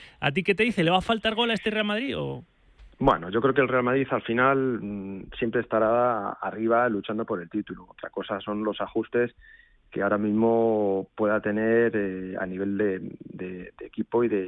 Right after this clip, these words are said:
Speaker 2: y de plantilla, ¿no? Yo creo que ahora mismo, mm, Zidane estará valorando,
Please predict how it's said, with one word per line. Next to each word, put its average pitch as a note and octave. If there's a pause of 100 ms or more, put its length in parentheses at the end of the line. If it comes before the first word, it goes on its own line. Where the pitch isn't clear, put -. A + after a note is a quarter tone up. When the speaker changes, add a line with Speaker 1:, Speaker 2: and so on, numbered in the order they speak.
Speaker 2:
y -
de G2
plantilla, F#2
¿no? F2+ (400)
Yo G2
creo G2+
que A2
ahora G#2
mismo, A2 (340)
mm, F#2 (160)
Zidane G#2
estará G#2 (320)
valorando, G#2